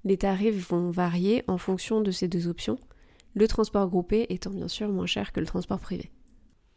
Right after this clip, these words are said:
Je voudrais profiter que l'on parle du transport pour lancer une brève petite réflexion sur l'embarquement. Si vous n'avez pas eu l'occasion d'aborder ce point à l'avance avec le vendeur, posez-vous et demandez-lui comment votre futur cheval réagit.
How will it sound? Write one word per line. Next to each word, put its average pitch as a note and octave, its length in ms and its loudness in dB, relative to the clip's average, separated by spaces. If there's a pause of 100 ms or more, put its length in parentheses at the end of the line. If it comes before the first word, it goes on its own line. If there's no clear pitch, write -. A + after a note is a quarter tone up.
(340)
Je A3 140 6
voudrais A#3 300 6
profiter A#3 480 0
que G#3+ 140 0
l'on F#3 240 4
parle G#3 240 2
du F3+ 100 -6
transport A#3+ 540 -2
pour G#3 200 6
lancer G3+ 340 6
une F#3 480 4
brève G#3+ 280 0
petite - 280 -2
réflexion G3 400 -2
sur G#3+ 160 -2
l'embarquement. F3+ 520 0 (840)
Si - 260 0
vous A3+ 100 8
n'avez G3+ 260 10
pas A#3 120 6
eu B3 100 8
l'occasion G#3+ 560 4
d'aborder F3+ 460 2
ce - 160 -4
point G3+ 260 0
à F3+ 60 0
l'avance F#3+ 460 0
avec F#3 280 -6
le F3+ 60 -4
vendeur, F3+ 500 0 (560)
posez-vous A3+ 640 4
et G3+ 140 4
demandez-lui G#3+ 560 4
comment G#3+ 340 0
votre G3 300 -2
futur A3 340 -4
cheval G3+ 300 -2
réagit. F#3+ 400 -4